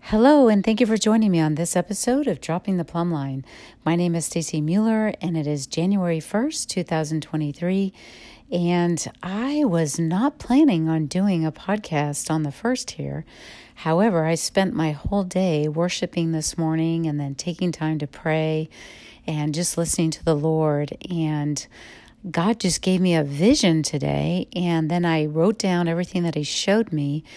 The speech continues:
and then just started meditating on it. And then, um, I just felt like I needed to share it with you so that you can take what God has shown me and start praying into it, uh, 'cause I think it has,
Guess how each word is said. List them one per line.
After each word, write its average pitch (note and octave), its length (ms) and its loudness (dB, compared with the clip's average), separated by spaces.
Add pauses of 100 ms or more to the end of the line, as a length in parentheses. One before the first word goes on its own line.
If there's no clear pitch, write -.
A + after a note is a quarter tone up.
(400)
and E3 200 0
then E3 160 2
just E3 120 -4
started E3 280 2
meditating D#3+ 680 2
on D#3 180 0
it. D#3 360 0 (120)
And F3 240 -2
then, D#3 440 -2 (480)
um, D#3 420 -2 (160)
I D#3+ 140 -8
just - 340 0
felt G3+ 300 4
like F3 200 2
I E3 60 2
needed E3+ 320 0
to - 160 -8
share D#3+ 360 0
it F3+ 40 0
with - 240 -4
you G3+ 160 2
so E3+ 200 -2
that D#3 120 0
you E3 260 2
can F3 320 0
take D#3+ 460 -2 (460)
what D#3+ 160 2
God E3+ 200 4
has E3 140 2
shown E3 420 2
me F3 600 6
and D3+ 180 -4
start D3+ 300 -2
praying D#3+ 340 0
into F#3+ 400 2
it, D3+ 260 -2 (520)
uh, D#3 360 0
'cause - 220 -4
I D#3+ 60 0
think G3+ 200 -2
it G#3+ 100 2
has, E3 420 -2